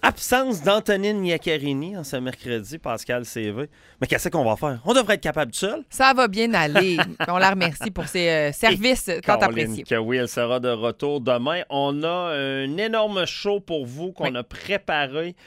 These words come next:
Speaker 1: Euh, Valérie Baudouin va être avec nous aux alentours de midi trente. Ça brasse aux États-Unis, pas à peu près. Euh, Pascal, c'est une spécialiste en politique américaine. R F K, Robert Kennedy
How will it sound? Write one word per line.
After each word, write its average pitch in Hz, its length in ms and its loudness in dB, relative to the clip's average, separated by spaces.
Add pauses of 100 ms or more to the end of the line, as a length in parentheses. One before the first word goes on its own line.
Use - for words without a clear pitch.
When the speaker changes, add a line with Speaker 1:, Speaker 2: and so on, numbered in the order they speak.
(240)
Speaker 1:
Euh, 113 180 2
Valérie 233 440 2
Baudouin 170 600 0
va 139 140 -4
être 131 80 -8
avec 127 240 -4
nous 151 80 -4
aux 143 100 -6
alentours 123 360 -4
de 127 100 -6
midi 113 380 -6
trente. 143 240 -4
Ça 123 160 0
brasse 131 340 -2
aux 127 60 -6
États-Unis, 110 580 -6
pas 151 140 -8
à 147 60 -10
peu 113 140 -6
près. 117 280 -8 (460)
Euh, 95 560 -4 (180)
Pascal, 120 440 0
c'est 117 140 -8
une 104 60 -4
spécialiste 135 720 -6
en 120 100 -4
politique 117 560 -6
américaine. 110 720 -4 (400)
R 202 380 4
F - 180 -14
K, 196 280 0 (100)
Robert 196 500 2
Kennedy 190 480 -2